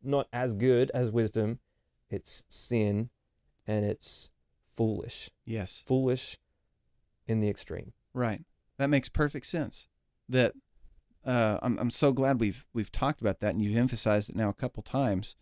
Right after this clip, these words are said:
Speaker 2: that these are not two options. And, you know, you just get a, a bigger reward if you choose the first one. This is, there is a warning of very spiritual, uh, or the very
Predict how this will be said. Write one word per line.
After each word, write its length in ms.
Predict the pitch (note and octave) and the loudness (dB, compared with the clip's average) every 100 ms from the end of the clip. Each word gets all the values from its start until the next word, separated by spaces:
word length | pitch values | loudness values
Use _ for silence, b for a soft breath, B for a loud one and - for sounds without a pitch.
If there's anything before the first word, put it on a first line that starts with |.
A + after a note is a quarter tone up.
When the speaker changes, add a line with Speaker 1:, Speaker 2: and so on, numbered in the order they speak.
| b b b b | b b b b
Speaker 2:
that 300 | - A2 - A2 | -4 -2 0 2
these 240 | C3+ D3+ | 2 4
are 80 | B2+ | 4
not 240 | B2 - | 4 0
two 340 | - C3 C3 A#2+ | 0 4 4 4
options. 680 | A2 G#2+ - E2+ D#2 - - _ _ _ _ _ _ - | 2 0 -2 -4 -4 -8 -14 _ _ _ _ _ _ -6
And, 540 | A#2 G#2 G2 F#2+ - - _ _ _ _ - | -2 0 0 -2 -6 -18 _ _ _ _ -2
you 140 | A2+ | 2
know, 140 | G#2 F#2 | 2 2
you 160 | G2+ A2 | 0 -2
just 220 | G2+ - | -2 -2
get 160 | A2+ G2+ | 0 0
a, 140 | F#2 - | -2 -4
a 120 | G#2+ | -6
bigger 400 | G#2+ A#2+ A2+ G#2+ | 2 2 4 0
reward 520 | G2+ G2+ F#2 G2+ F#2+ | 0 -2 -2 -2 -2
if 160 | F#2 - | -6 -8
you 60 | F#2+ | -10
choose 280 | - G2+ - | -6 -6 -6
the 80 | F#2 | -10
first 340 | F2+ F2 - | -8 -8 -8
one. 100 | D2+ | -6
This 240 | G#2 - | -6 -6
is, 260 | - A2 - | -6 -8 -8
there 200 | A#2 B2+ | -2 0
is 120 | A#2+ G2+ | 2 0
a 100 | G2 | -2
warning 540 | F#2+ G2+ A#2+ B2 A#2+ | -4 -2 2 2 2
of 120 | G2+ | -2
very 420 | F#2 G#2+ A#2+ B2+ A#2+ | -2 0 0 0 -4
spiritual, 720 | - A#2+ A#2 A2+ A#2 G#2+ A2+ _ _ _ _ _ - | -6 -4 -4 -4 -4 -4 -6 _ _ _ _ _ -6
uh, 200 | G2 - | -4 -2
or 260 | G#2 F#2+ E2+ | -2 -2 -2
the 120 | A2+ | -2
very 480 | A#2+ C3 C#3 C3+ | 2 4 6 4